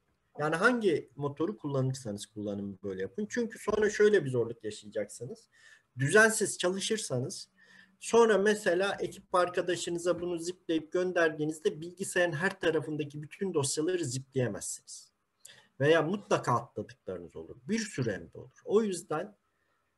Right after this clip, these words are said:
yani daha böyle başlangıçta iki üç dosya var. Bittiğinde binlerce dosya oluyor. Oyun bittiğinde. Yani o yüzden mutlaka, e, böyle yani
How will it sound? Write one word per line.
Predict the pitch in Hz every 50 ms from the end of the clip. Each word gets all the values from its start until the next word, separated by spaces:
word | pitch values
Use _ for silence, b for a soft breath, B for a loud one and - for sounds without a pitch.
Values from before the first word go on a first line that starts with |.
| _ -
yani | 131 147 151 160 165 165 165 165
daha | 175 175 170 170
böyle | 180 180 175 175 165
başlangıçta | 180 190 185 - - 208 202 208 208 202 - - - -
iki | 190 - - 127
üç | 123 - -
dosya | 120 113 - - 120 110
var. | 110 107 107 120
Bittiğinde | 160 - - _ - 196 190 190 190 175 151
binlerce | 160 175 190 196 202 190 180 175 165 165 151
dosya | 156 127 - - - 101
oluyor. | 82 78 - - - _ _ _ _ _ B B B B B B B B B _ _ _ _ _ _ _
Oyun | - 127 123 127 123 113
bittiğinde. | 117 - - - 101 95 90 - - - -
Yani | - 170 180 170 170 165
o | 156 185 226 226
yüzden | 202 175 - - 202 202 196
mutlaka, | 190 208 208 208 - - 156 151 143 - - 170 180 190 185 - _ _ _ _ _ _ _ _ _ _ _ _ _ -
e, | - 123 123 123 123 120 120 113 - - -
böyle | 160 180 185 175 175 160 170 - _ _
yani | 151 160 160 156 156 151 143 127 -